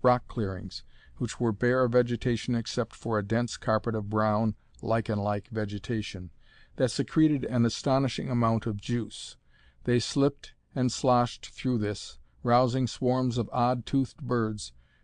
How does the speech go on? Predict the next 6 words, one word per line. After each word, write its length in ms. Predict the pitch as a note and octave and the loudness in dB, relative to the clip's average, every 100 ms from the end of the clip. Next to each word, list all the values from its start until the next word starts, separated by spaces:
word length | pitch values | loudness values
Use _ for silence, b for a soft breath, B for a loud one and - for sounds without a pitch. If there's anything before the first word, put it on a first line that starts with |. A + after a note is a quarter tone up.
| - | -6
which 300 | C3 - C3+ | -4 -4 2
darted 400 | C3 C3+ C3+ B2 | 4 4 0 -4
angrily 440 | D3+ C#3 B2+ A#2+ A2+ | -2 0 2 2 0
about 300 | G#2+ A#2+ A#2 | 2 2 2
their 140 | A#2 | 0
heads 440 | F#2+ C3 G#2 - | 0 0 -2 -4